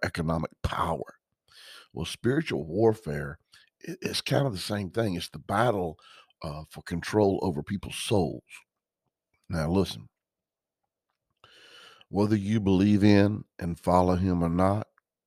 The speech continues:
you better know one thing. God created you for a reason, and he created you to know him and experience his love. God created you for you to love others as you love yourself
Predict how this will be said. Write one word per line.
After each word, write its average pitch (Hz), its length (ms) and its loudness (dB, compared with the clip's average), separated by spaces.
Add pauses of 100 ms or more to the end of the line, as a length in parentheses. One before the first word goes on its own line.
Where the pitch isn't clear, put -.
(100)
you 85 100 -10
better 90 220 -2
know 90 180 0
one 85 260 0
thing. 69 400 -4 (640)
God 104 340 2
created 85 540 -2
you 78 140 -8
for 80 260 -6
a 78 40 -4
reason, 78 500 -4 (420)
and 78 120 -10
he 90 120 -6
created 87 640 -2
you 80 140 -6
to 76 100 -12
know 95 300 2
him 78 420 -6
and 85 140 -8
experience 87 560 -4
his 71 180 -8
love. 82 400 -4 (1300)
God 117 300 6
created 92 420 2
you 82 500 -2 (760)
for - 120 -8
you 101 180 -2
to 113 80 -2
love 90 380 0
others 78 480 -2 (100)
as 85 220 -2
you 92 100 0
love 80 260 0
yourself 76 600 -4